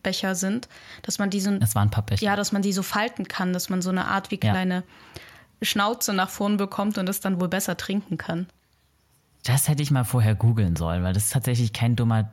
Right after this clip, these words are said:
Speaker 2: Trick. Es waren auf jeden Fall, ja, hätte man machen können mit den Pappbechern. Aber ich habe das bei den anderen Leuten auch nicht so gesehen. Also manche sind vor mir wirklich kurz stehen geblieben, um auszutrinken.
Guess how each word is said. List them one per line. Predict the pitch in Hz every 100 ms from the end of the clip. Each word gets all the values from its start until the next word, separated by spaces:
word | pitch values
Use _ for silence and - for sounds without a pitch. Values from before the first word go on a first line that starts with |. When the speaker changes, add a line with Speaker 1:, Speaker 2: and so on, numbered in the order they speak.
| -
Speaker 2:
Trick. | - - 90 73 - - -
Es | 101
waren | 104 110
auf | 117 113
jeden | 113
Fall, | 110 107 104 -
ja, | 113 123 160
hätte | 190 180
man | 202 190
machen | 131 101
können | 101 90
mit | 85 87
den | 85
Pappbechern. | 90 - 71 - 87 - - -
Aber | 123
ich | 170
habe |
das | 156 180
bei | 175
den | 151 151
anderen | 143 156
Leuten | 156 165 156
auch | - 135
nicht | 107
so | -
gesehen. | 85 82 82 87
Also | 98 101
manche | 110 139 156
sind | 139 135
vor | 131 135
mir | 135 127
wirklich | 127 135 - - -
kurz | - 107
stehen | - 117 147
geblieben, | 151 160 160
um | 156
auszutrinken. | - 156 - - - 160 165 175 190